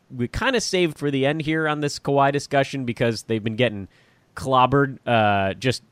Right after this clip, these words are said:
not clobbered necessarily in a negative sense, just this is the team that everybody's talking about.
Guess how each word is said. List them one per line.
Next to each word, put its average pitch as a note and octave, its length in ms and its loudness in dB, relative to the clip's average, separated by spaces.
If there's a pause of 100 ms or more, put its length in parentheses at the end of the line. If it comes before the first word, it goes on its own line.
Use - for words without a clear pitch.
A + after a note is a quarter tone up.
(260)
not A#3 220 2
clobbered C#3 320 4
necessarily A#2+ 540 0
in G2+ 60 -2
a G#2+ 40 -6
negative D3 320 0
sense, G2+ 300 -6
just - 280 -4 (120)
this B2 180 0
is A#2 120 -6
the A2 100 -4
team A2 200 -4
that G2+ 120 -2
everybody's G2 340 -2
talking D#3 300 2
about. G#2 300 0